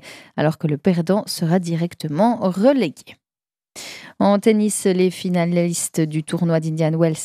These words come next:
sont connus. Car-, Carlos Alcaraz et Daniil Medvedev se retrouvent aujourd'hui dans le désert californien.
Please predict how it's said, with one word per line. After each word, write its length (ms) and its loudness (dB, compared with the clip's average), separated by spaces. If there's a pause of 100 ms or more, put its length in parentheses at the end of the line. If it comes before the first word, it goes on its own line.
sont 220 -6
connus. 680 4
Car-, 440 -2 (180)
Carlos 380 2 (280)
Alcaraz 600 2
et 80 -2
Daniil 340 0
Medvedev 640 0
se 160 0
retrouvent 380 0
aujourd'hui 520 2
dans 160 0
le 100 0
désert 360 -2
californien. 640 0